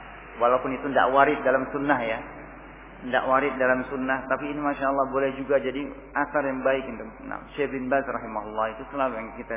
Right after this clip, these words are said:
sebutkan di sini juga, berdoa kepada Allah, Allahumma aslih li qalbi wa amali. Ini doa yang diucapkan, sering diucapkan oleh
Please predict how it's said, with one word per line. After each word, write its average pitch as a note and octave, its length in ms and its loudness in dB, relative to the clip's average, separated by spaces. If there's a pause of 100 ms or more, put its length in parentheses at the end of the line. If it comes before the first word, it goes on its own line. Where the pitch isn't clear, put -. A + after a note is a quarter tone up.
sebutkan G#2+ 300 -10
di G#2 80 -14
sini G#2+ 240 -10
juga, G#2 160 -8 (400)
berdoa A#2+ 400 2
kepada G#2+ 240 0
Allah, G2 240 -2
Allahumma A2+ 560 0
aslih B2+ 320 -6
li B2 240 -8
qalbi B2 480 -2
wa G#2+ 80 2
amali. G2+ 380 -2 (720)
Ini F3 160 -6
doa D#3 320 2
yang D3+ 160 -4
diucapkan, D3 480 -4
sering E3+ 160 -6
diucapkan B2 400 -4
oleh A#2 160 -4